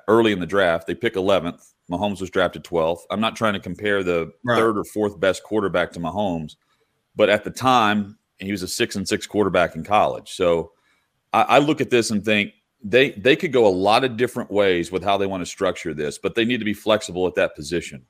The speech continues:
Speaker 1: because, um, they,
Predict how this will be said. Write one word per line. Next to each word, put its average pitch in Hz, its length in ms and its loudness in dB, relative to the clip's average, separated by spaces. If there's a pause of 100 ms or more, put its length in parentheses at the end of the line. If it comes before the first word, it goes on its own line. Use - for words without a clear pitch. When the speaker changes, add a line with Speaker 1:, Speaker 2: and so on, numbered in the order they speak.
(120)
Speaker 1:
because, 92 680 0 (640)
um, 87 560 -2
they, 110 180 2